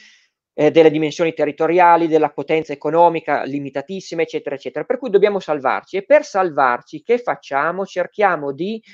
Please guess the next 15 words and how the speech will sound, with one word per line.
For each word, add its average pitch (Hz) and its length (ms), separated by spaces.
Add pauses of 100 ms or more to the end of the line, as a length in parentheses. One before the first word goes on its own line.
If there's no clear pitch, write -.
(160)
evitare 160 680
il 135 120
più 214 220
possibile, 196 840 (200)
eh, 143 920
danni 170 680
interni 151 880
e - 300 (120)
cerchiamo 196 440
di 151 100
evitare 175 340
il 151 80
più 208 140
possibile 151 580
che 185 220